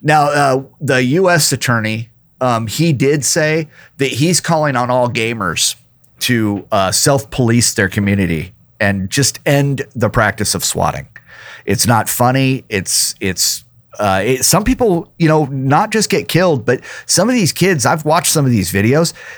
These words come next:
These kids are slammed on the ground with handcuffs because these, like you said, these swat teams, they don't know what's going on. They have to protect themselves and the community. So they're gonna do whatever they have to do to get in, drop the people to the ground, and figure out what's going on.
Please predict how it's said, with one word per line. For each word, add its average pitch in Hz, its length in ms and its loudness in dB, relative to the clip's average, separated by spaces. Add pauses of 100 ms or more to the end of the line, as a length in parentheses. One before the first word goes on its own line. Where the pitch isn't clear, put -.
These 208 280 2
kids 294 260 0
are 214 60 2
slammed 170 680 2 (120)
on 160 200 0
the 151 80 0
ground 123 520 2
with 104 160 0
handcuffs 110 680 0 (300)
because 143 340 2
these, 190 320 0
like 160 240 0
you 208 60 2
said, 311 260 0
these - 200 0
swat 190 260 0
teams, 151 360 0
they 214 120 0
don't 285 180 0
know 226 140 2
what's 165 260 2
going 98 300 0
on. 87 220 -2 (320)
They 135 100 2
have 214 140 0
to 202 80 -2
protect 180 400 0
themselves 151 500 0
and 127 100 0
the 110 60 -2
community. 127 540 0
So 120 160 0
they're 143 140 0
gonna 165 160 0
do 139 180 2
whatever 123 260 2
they 120 140 2
have 113 160 0
to 101 100 -6
do 110 160 0
to 104 80 -2
get 104 220 0
in, 160 320 0 (320)
drop 143 320 0
the 165 100 -2
people 160 280 0
to 151 60 2
the 139 120 0
ground, 110 440 0
and 104 200 -4
figure 107 220 2
out 95 100 0
what's 98 180 -4
going 95 240 0
on. 139 280 -2